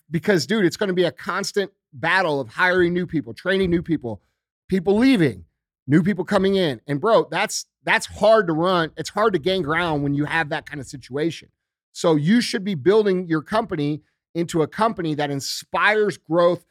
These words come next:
inspires development, inspires people to become better, knowing that they'll have a place still under the same roof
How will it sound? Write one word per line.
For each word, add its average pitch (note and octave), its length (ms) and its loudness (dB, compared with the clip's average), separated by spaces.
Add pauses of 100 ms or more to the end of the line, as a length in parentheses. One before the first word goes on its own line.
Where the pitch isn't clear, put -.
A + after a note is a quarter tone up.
(240)
inspires G3 760 0
development, D#3+ 640 0 (260)
inspires F#3+ 880 0
people E3+ 540 -4
to D#3+ 200 -4
become D3+ 400 -2
better, F3+ 420 2 (300)
knowing F3 540 4
that E3 200 -2
they'll F#3+ 300 0
have G#3+ 280 2
a G3 80 0
place - 540 -2 (400)
still C#4+ 360 4
under B3 280 4
the G3+ 120 2
same B3 340 2
roof B3+ 460 2